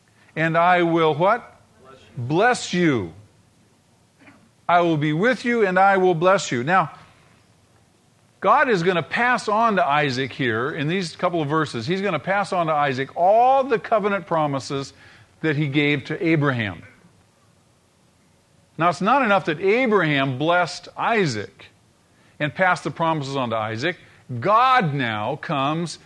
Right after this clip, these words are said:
Speaker 1: and God speaks to Isaac personally and confirms these promises to Isaac.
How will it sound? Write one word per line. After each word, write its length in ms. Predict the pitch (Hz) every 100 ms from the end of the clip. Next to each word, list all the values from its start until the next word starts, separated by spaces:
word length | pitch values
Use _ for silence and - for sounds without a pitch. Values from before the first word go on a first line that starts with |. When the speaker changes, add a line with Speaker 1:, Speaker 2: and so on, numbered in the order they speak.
| -
Speaker 1:
and 260 | 156 143 123
God 340 | 185 240 185
speaks 300 | - 175 139
to 140 | - 135
Isaac 560 | 175 190 135 135 135 - _ -
personally 800 | 220 254 - 156 113 110 127 - - - -
and 180 | 143
confirms 720 | - 151 - - 254 196 139 120
these 180 | 131
promises 640 | 110 - 131 127 123 131 120
to 140 | -
Isaac. 420 | 127 131 135 113